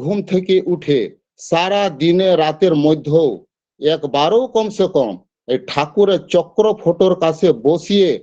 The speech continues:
ঠাকুরের নামটা জপ করবি।" বলে, "হ্যাঁ, এটা তো বলেছিল।" বলে, "করেছিস?" তো বলছে,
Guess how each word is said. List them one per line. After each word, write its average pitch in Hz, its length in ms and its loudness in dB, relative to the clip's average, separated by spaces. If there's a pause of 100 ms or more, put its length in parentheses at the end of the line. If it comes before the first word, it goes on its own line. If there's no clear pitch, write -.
(260)
ঠাকুরের 147 480 2 (120)
নামটা 156 280 0 (180)
জপ 143 160 2 (120)
করবি।" 175 240 -2 (960)
বলে, 135 160 0
"হ্যাঁ, 123 160 -4
এটা 107 120 -10
তো 113 120 -8
বলেছিল।" 151 420 -4 (1160)
বলে, 139 120 2 (120)
"করেছিস?" 220 540 2 (1700)
তো - 120 4
বলছে, 175 200 -2